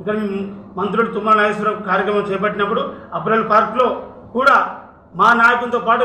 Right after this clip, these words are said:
మీ నాయకులు ఫోటో వేసుకునే దౌర్భాగ్య పరిస్థితులు మీరు ఉన్నారు. అప్పుడు ఫ్లెక్సీ లేక ప్రోగ్రామ్ చేసిన కాంగ్రెస్ నాయకులు ఘనత ఇది. ఇక్కడ ఉన్న ఇన్ఛార్జ్ గారిని చెప్పుకునే గొప్ప నాయకులు, బట్టలు దింపుకునే నాయకులు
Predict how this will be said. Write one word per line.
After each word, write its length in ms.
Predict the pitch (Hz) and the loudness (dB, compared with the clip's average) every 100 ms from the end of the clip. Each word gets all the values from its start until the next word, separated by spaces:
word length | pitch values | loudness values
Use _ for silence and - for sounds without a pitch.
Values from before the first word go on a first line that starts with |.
| 233 | 0
మీ 60 | 262 | 0
నాయకులు 260 | 262 254 254 254 | 2 2 0 0
ఫోటో 140 | 240 240 | 2 2
వేసుకునే 260 | 233 240 233 208 | 2 -2 -4 -2
దౌర్భాగ్య 340 | 208 208 233 220 | 0 2 2 2
పరిస్థితులు 300 | 220 226 202 | -2 -2 -2
మీరు 100 | 196 196 | -2 0
ఉన్నారు. 200 | 226 - - - | 0 -2 -6 -8
అప్పుడు 180 | 214 233 - | -4 -4 -2
ఫ్లెక్సీ 280 | 220 226 254 | -2 -2 -2
లేక 160 | 262 254 226 | 0 0 0
ప్రోగ్రామ్ 340 | 233 233 220 | 0 -2 0
చేసిన 220 | 226 214 214 - - - | 0 0 -2 -4 -10 -2
కాంగ్రెస్ 340 | 196 226 226 220 | 0 2 2 2
నాయకులు 220 | 214 226 180 | 0 0 0
ఘనత 180 | 196 233 220 | 0 2 0
ఇది. 100 | 196 | -2
ఇక్కడ 140 | 190 185 | -4 -2
ఉన్న 80 | 190 - - - 190 | 0 -2 -4 -12 -8
ఇన్ఛార్జ్ 320 | 202 214 214 | 0 0 0
గారిని 200 | 220 196 | -2 -4
చెప్పుకునే 340 | 202 - 208 190 - - - | -6 -6 -2 -2 -2 -8 -8
గొప్ప 180 | 185 214 220 | -6 -2 0
నాయకులు, 240 | 208 208 196 | 2 0 0
బట్టలు 200 | 190 208 202 | 0 0 -4
దింపుకునే 260 | 175 196 185 | -2 0 2
నాయకులు 220 | 202 196 | 2 0